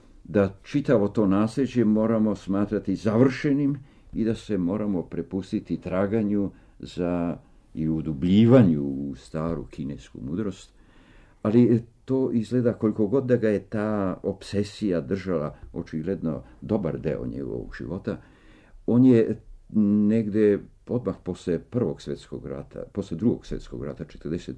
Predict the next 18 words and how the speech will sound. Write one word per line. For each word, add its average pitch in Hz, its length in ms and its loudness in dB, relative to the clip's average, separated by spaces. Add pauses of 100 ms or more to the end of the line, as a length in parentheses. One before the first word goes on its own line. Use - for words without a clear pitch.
pete 80 280 -2
i 65 80 -10
šeste - 400 -10
godine, 87 380 -6 (340)
čak - 180 -6
se 107 120 2
usudio 110 560 0
da 98 120 0
sa 98 140 -2
jednim 101 240 2
svojim 92 360 0
učenikom, 76 600 -4 (520)
Kinezom, 92 720 2 (480)
koji 80 180 0
je 82 60 0
znao 80 280 0
nemački, 92 540 0 (180)
sam 113 500 0